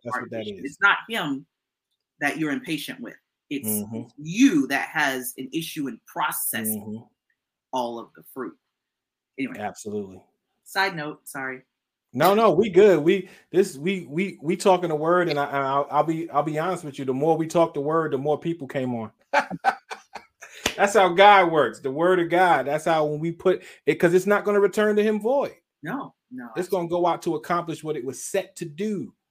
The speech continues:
Speaker 2: Absolutely.
Speaker 1: And, and, and we love that. And, and once again, I know some people joined us late, um, but I am here.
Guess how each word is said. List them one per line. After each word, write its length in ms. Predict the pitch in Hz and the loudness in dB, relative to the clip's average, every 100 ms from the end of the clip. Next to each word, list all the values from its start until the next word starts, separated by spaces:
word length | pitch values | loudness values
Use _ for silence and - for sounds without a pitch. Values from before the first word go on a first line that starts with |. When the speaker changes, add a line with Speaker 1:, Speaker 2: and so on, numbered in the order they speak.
| - | -20
Speaker 2:
Absolutely. 500 | 123 - 123 120 - | -20 -16 -16 -16 -8
Speaker 1:
And, 180 | 135 135 | -8 -6
and, 240 | 143 139 135 | -4 -4 -4
and 220 | 135 131 | -8 -6
we 80 | 151 | -4
love 300 | 165 160 131 | 0 0 0
that. 200 | 120 120 | -2 -2
And, 300 | 131 131 131 | -4 -4 -4
and 140 | 131 139 | -4 -2
once 220 | 175 175 | -2 -2
again, 360 | 160 165 165 165 | -2 0 0 -2
I 80 | 143 | -2
know 180 | 156 160 | -2 -4
some 160 | 165 | -4
people 240 | 175 160 156 | -4 -4 -6
joined 380 | 147 160 160 151 | -6 -4 -4 -4
us 180 | 143 147 | -6 -4
late, 380 | 156 160 156 _ _ _ _ _ - | -6 -4 -8 _ _ _ _ _ 0
um, 460 | 135 131 123 117 110 | 4 4 2 -4 0
but 300 | 139 135 - 135 | 2 2 0 -4
I 180 | 156 | -2
am 180 | 165 151 | -2 -4
here. 560 | 143 156 156 156 151 | -4 -4 -2 0 -2